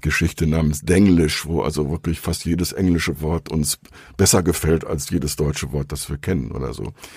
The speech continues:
Also das ist auch so ein Beispiel, wie sich da Dinge verändern, ähm, wie sich die, die Rechtschreibung verändert und so weiter. Aber ich komme für fast alles, was ich mache,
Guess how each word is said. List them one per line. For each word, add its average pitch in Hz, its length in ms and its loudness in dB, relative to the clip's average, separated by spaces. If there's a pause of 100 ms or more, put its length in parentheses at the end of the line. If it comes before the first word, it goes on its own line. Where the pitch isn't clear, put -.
(260)
Also 101 160 2
das 104 140 6
ist - 40 -4
auch 110 180 6
so 110 100 6
ein 101 80 6
Beispiel, 78 500 2
wie 87 80 0
sich 80 160 -4
da 85 140 -2
Dinge 82 240 2
verändern, 107 680 2 (560)
ähm, 76 340 0 (180)
wie 80 100 -6
sich 71 180 -4
die, 73 200 -6 (200)
die 62 80 -4
Rechtschreibung 92 800 2
verändert 82 500 0
und 71 120 -8
so 69 140 -6
weiter. 52 340 -10
Aber 98 180 2
ich 113 100 0
komme 139 360 4 (420)
für - 520 0
fast - 360 0
alles, 127 260 4
was 110 160 2
ich 95 140 0
mache, 98 380 2